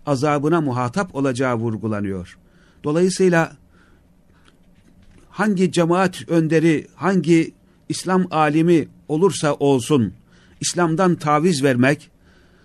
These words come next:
Kur'an ve sünnetin temel ilkeleri konusunda kafirlere şirin gözükmek için onları eğip bükmek, böylesine çetin bir azaba aday olmak demektir.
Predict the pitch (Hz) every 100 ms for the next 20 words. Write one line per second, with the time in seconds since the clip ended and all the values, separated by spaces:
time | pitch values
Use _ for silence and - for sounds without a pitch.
0 | _ _ _ - 180 170 208 185 165 -
1 | 175 170 185 160 170 170 202 175 165 147
2 | 165 160 165 170 - 160 147 156 151 151
3 | 143 - _ _ _ 170 165 175 175 180
4 | 170 - 160 196 156 147 175 160 185 143
5 | 147 131 98 - _ - 180 170 160 143
6 | - 165 165 - - 143 123 175 185 -
7 | _ _ - _ - - - - - -
8 | - - 151 214 185 160 165 180 180 170
9 | 160 240 190 143 147 - 151 135 151 143
10 | 190 220 - - - 147 147 185 143 -
11 | 147 127 127 120 - 117 104 - 104 -